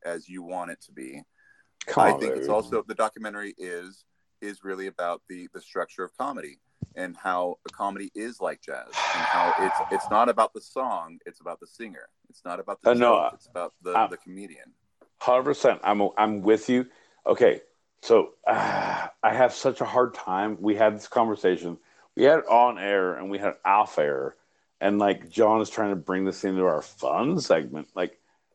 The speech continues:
Speaker 2: bro, I understand. I get it. Like, there is a fun thing, there is a serious thing, but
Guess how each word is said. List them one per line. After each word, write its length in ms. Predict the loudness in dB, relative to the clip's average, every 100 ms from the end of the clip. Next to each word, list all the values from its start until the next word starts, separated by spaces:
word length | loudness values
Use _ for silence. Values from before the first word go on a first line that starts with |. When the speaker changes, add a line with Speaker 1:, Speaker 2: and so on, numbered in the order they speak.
| _ _ _ _ _
Speaker 2:
bro, 300 | 0 2 2
I 200 | 0 -2
understand. 1200 | -2 -4 -6 -10 -10 -10 -6 -2 0 -2 -4 -6 -6
I 160 | -6 -8
get 400 | -6 2 4 6
it. 260 | 6 4 0 _ _ _ _
Like, 140 | -6 4
there 200 | 4 6
is 140 | 4
a 80 | 2
fun 540 | -4 -4 0 2 0
thing, 440 | -2 -4 -2 -2 2
there 160 | 4 4
is 120 | 4
a 120 | -4 -12 _
serious 540 | -6 4 8 8 4
thing, 220 | -2 -4 0
but 280 | 2 2